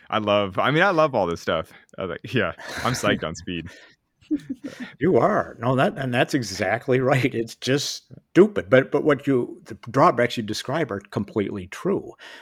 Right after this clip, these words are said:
Speaker 2: For example, on the J M T, the John Muir Trail, you know, a two hundred twenty-three mile trail, one of the best long trails in the world.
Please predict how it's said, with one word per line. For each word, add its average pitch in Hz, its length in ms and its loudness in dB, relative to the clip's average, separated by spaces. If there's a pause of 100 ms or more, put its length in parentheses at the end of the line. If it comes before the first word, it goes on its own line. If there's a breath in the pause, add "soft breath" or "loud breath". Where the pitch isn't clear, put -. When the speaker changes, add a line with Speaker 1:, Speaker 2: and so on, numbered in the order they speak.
(140 loud breath)
Speaker 2:
For 120 60 -2
example, 120 320 2
on 117 60 2
the 107 80 0
J 113 160 0
M 113 80 -2
T, 131 140 0
the 104 80 -2
John 110 260 0
Muir 117 160 0
Trail, 80 460 -10 (120)
you 113 80 -12
know, 92 160 -14
a - 60 -20
two - 140 0
hundred 120 200 4
twenty-three 117 440 0
mile 107 260 -2
trail, 123 220 -2
one 110 80 -2
of 95 60 -6
the 95 60 -10
best 104 320 -6
long 107 280 -2
trails 104 340 -6
in 98 80 -8
the 87 100 -12
world. 113 460 -2